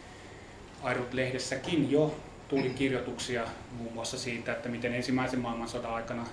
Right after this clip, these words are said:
esimerkiksi taistelukaasuja, ää, ää, et ni-, niistä annettiin informaatiota ja, ja myöskin annettiin muuten itse asiassa jo ennen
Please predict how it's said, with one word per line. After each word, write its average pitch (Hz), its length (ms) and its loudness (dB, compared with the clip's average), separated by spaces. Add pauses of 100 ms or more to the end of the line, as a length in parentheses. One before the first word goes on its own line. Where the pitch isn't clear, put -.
esimerkiksi 120 300 -6
taistelukaasuja, 120 1160 2 (840)
ää, 110 160 -2 (540)
ää, 107 300 -6 (260)
et - 160 -10 (920)
ni-, 131 160 -8
niistä 123 280 0
annettiin 117 360 -2
informaatiota 113 920 -6
ja, 107 180 -6 (220)
ja 123 60 -8
myöskin 151 380 6
annettiin 139 520 4
muuten 131 240 0
itse 139 260 2
asiassa 131 400 0
jo 131 160 6
ennen 139 320 6